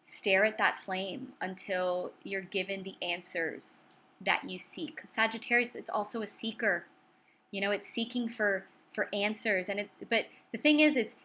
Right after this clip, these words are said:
you're not gonna get the answers if you stay where you are. You have to allow yourself to go on an adventure. And all of these other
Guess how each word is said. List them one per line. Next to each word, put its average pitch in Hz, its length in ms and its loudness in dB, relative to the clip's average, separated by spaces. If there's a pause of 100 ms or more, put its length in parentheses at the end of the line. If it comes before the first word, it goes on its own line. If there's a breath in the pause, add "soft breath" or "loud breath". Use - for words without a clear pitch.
you're 240 120 8
not 302 180 12
gonna 311 160 6
get 262 180 4
the - 160 -4
answers 285 560 2
if 196 200 -4
you 196 100 -8
stay 196 680 0
where 180 300 4
you 175 260 -4
are. 175 400 2 (420)
You 202 140 -6
have 190 320 6
to 214 160 -6
allow 190 360 6
yourself 190 460 -2
to - 100 -8
go 180 400 0
on 180 180 -2
an 175 120 -4
adventure. 170 720 -6 (600 soft breath)
And 202 260 0
all 208 340 8
of 240 100 2
these 226 300 0
other 208 580 6